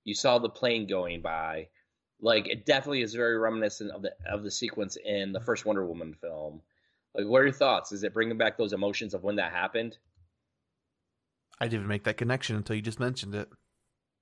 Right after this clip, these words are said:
Speaker 1: Yeah, you didn't know that?
Speaker 2: <laughs> I was just sitting here. I'm like, "Oh yeah, she's just watching a plane go by 'cause, you know, it's, it's dark out and it looks cool." <laughs> I totally, totally missed that connection.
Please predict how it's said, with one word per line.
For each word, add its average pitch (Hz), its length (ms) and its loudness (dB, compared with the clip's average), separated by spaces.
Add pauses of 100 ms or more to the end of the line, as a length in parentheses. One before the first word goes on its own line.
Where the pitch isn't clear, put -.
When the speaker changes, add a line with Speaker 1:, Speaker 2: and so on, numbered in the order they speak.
(180)
Speaker 1:
Yeah, 208 140 6
you 233 140 6
didn't 269 180 6
know 180 220 8
that? 349 460 4
Speaker 2:
<laughs> - 40 -20
I 156 140 12
was 170 120 12
just 190 180 8
sitting 208 200 10
here. 190 100 12
I'm 156 120 12
like, 165 180 8
"Oh 277 140 6
yeah, 269 160 6
she's 175 160 -2
just 175 160 -2
watching 170 240 4
a 170 40 2
plane 170 280 2
go 98 120 0
by 101 300 2
'cause, 107 380 -2
you 113 60 0
know, 104 160 0
it's, - 280 -8
it's 123 220 -10
dark - 260 -8
out - 260 -4 (280)
and 107 260 -4
it 113 160 -4
looks 131 200 -8
cool." 226 340 -6 (260)
<laughs> - 400 -4
I - 1000 6 (140)
totally, 139 340 8 (400)
totally 160 300 8
missed 143 280 4
that - 160 2
connection. 107 500 -2